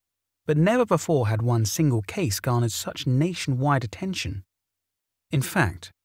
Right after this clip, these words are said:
the entire township of Iolavi was not particularly well known at the time. In eighteen eighty-five, Iolavi was a small rural township of less than two thousand six hundred people.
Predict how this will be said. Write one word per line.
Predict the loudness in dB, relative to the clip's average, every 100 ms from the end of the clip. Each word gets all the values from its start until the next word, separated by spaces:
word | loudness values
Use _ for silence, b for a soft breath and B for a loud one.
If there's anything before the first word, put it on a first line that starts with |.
| 2
the | 6
entire | 6 4 4 4
township | 4 2 4 2 -2
of | -2
Iolavi | 0 2 2 4 4 2
was | -2 -4 -6
not | -6
particularly | -8 -10 -10 -4 0
well | 2 4
known | 2 2 -2
at | -4
the |
time. | -8 -4 -4 -4 -10 _ _ _ _ _ _ _ _ _ _ _ _ _ _
In | 0 4
eighteen | 4 2 0
eighty-five, | 0 0 -2 0 2 0 -4
Iolavi | 0 2 4 4 4 2
was | 0
a | -2
small | -2 0 2 2
rural | 2 2 0
township | -2 -2 0 -2 -6
of | -4
less | -4 -2
than | -4 -4
two | -4 -8
thousand | -2 -2 0 -2
six | -4 -6 -6
hundred | -4 -2 -4
people. | -6 -8 -8 -14